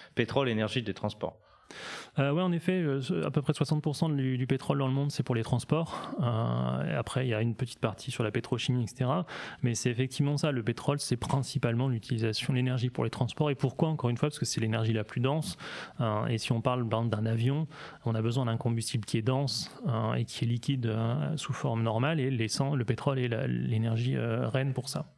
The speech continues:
Speaker 1: Et il y a, il y a un truc peut-être que les, les gens, euh, tout le monde ne sait pas en tout cas, c'est qu'on utilise aussi, euh,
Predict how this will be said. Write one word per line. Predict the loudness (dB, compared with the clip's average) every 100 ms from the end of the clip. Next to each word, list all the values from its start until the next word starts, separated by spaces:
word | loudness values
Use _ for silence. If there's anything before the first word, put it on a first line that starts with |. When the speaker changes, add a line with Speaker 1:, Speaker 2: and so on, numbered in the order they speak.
| -18 -16 -14 -14 -2
Speaker 1:
Et |
il | 2
y |
a, | 2 2
il | 2
y |
a |
un | 2
truc | 0 0
peut-être | 2 0 2
que | 2 4 2 2 2 2
les, | 2 2 2
les | 2 0 0
gens, | 2 2 2 2 2
euh, | 2 0 0 0
tout | 2
le | 2
monde | 2
ne | 2
sait | 2
pas | 2
en | 0
tout | 0
cas, | 0 0 -2 -12 -18 -20
c'est | -8 -4 -2
qu'on | 0
utilise | 0 -2 -2 0
aussi, | -2 -4 -4 0
euh, | 0 0